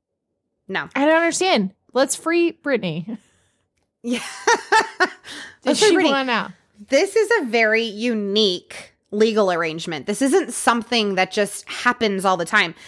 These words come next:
Speaker 1: It's usually designed for elderly people or, like, people in a coma.
Speaker 2: Yeah, I was gonna say a vegetative state.
Speaker 1: Yes, who are unable to take care of themselves or their money.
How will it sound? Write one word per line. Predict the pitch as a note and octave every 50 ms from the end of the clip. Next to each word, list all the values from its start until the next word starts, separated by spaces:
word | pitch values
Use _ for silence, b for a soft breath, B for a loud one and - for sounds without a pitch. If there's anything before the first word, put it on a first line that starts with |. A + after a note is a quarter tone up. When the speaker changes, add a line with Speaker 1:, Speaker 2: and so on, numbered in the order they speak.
| B B B B
Speaker 1:
It's | - B3+ - -
usually | A3+ G#3 A#3+ D#4 F4+ E4+ D#4 F4 F4 F4 D#4+
designed | B3 C4 A#3 G#3 G#3 F#3+ F3+ F3+ F3+ F#3+ F#3
for | - - G3 F3 E3 -
elderly | A3 B3 A#3+ C#4+ C#4+ C#4+ C#4+ C#4
people | - - C#4 C#4+ - D4+ D4+ D#4 E4 E4+ E4+ b b b b b b -
or, | C4+ C4 B3+ B3+ B3 B3 -
like, | - B3+ C4 B3 - - _ _ _ _
people | - - D#4 C#4+ - F#4+ G4
in | D#4+ B3+ D4 C#4+
a | B3+
coma. | - - - - - D#4+ F4 F4+ G4 E4+ B3+ G3+ D3+ C3+ C3 F2+ - _ -
Speaker 2:
Yeah, | A3+ C4 C#4+
I | C#4
was | B3
gonna | G#3+ A#3 G#3+
say | - B3
a | A3
vegetative | F3+ G3 G3 F#3+ G#3+ G3 - A3 G#3 G3 F#3+
state. | - - - - F#3 F#3 G3+ A#3+ - _
Speaker 1:
Yes, | A#3 E4 A4 A4+ B3+ F3+ D3+ G3 - -
who | - C4+ C4+
are | C4 B3+ -
unable | B3 C#4 D4 D4+ D4+ C4 D4
to | C4+ C4+
take | - - B3+ B3 B3
care | - C#4+ E4+ F4+
of | D4 G#3+
themselves | G#3+ G3+ G#3 G3+ - G3+ G3 G3 G3 -
or | - G#3+
their | G#3+ G#3 G3+
money. | G3 G3 G#3+ C4 C#4 G#3+ E3+ D#3 D3+ F3